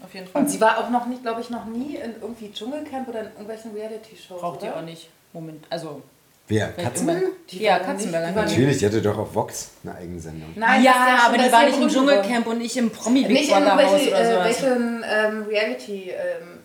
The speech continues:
Speaker 2: Show-Format.
Speaker 3: Ja,
Speaker 2: Da
Speaker 3: lass
Speaker 2: war
Speaker 3: sie
Speaker 2: sie
Speaker 3: sich mal von Lukas Cordalis trennen, dann ist sie auf jeden Fall, äh, am Start.
Speaker 1: Na, der muss jetzt eh erstmal tun für seinen Vater, ne? Weil der sich ja irgendwie die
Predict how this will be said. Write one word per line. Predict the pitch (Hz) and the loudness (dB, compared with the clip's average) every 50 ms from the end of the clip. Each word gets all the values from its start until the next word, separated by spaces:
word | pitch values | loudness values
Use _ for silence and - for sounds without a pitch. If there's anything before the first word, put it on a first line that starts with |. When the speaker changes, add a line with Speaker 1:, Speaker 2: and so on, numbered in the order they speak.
| - | -10
Speaker 2:
Show-Format. | - - - 180 175 170 170 170 - 185 175 160 - - | -10 -8 -8 -8 -10 -10 -12 -14 -16 -16 -14 -14 -12 -10
Speaker 3:
Ja, | 85 85 | -10 -6
Speaker 2:
Da | 82 | -6
Speaker 3:
lass | 85 95 | -4 -2
Speaker 2:
war | 98 101 | -2 -2
Speaker 3:
sie | 101 | 0
Speaker 2:
sie | 101 | 0
Speaker 3:
sich | 104 104 | 0 0
mal | 117 113 | 0 0
von | 110 113 110 110 | 0 2 2 2
Lukas | 110 110 - 117 - | 2 2 0 -2 -2
Cordalis | - 101 90 98 107 127 160 160 - | -2 -4 -2 -2 -2 -2 -2 -6 -8
trennen, | - - 180 180 175 | -6 -4 -4 -4 -4
dann | 170 156 151 | -4 -6 -8
ist | 165 156 | -10 -10
sie | - 160 | -8 -8
auf | 147 131 | -6 -6
jeden | 143 147 143 | -6 -8 -8
Fall, | 143 143 139 135 139 143 147 151 143 | -8 -8 -8 -8 -8 -8 -10 -10 -10
äh, | 139 139 | -10 -10
am | 131 123 | -10 -12
Start. | - - - - - - - - | -8 -8 -8 -8 -8 -10 -10 -8
Speaker 1:
Na, | 196 196 | -4 -2
der | 202 233 | 0 0
muss | 247 269 302 311 | 0 0 -2 -4
jetzt | 277 - | -6 -6
eh | - 214 | -6 -4
erstmal | 240 233 311 302 214 196 - | -2 -2 -2 -2 -4 -8 -8
tun | - - 262 262 | -8 -8 -8 -6
für | 254 214 | -6 -6
seinen | 196 196 196 | -8 -8 -10
Vater, | 196 - 202 196 196 185 160 | -10 -10 -10 -10 -10 -10 -12
ne? | 160 180 220 | -12 -12 -12
Weil | 226 208 180 | -12 -10 -10
der | 180 185 180 | -10 -12 -12
sich | 180 - | -14 -16
ja | 202 175 | -16 -14
irgendwie | 180 185 175 190 | -14 -14 -16 -16
die | 165 175 175 170 170 160 170 | -16 -14 -14 -12 -12 -12 -14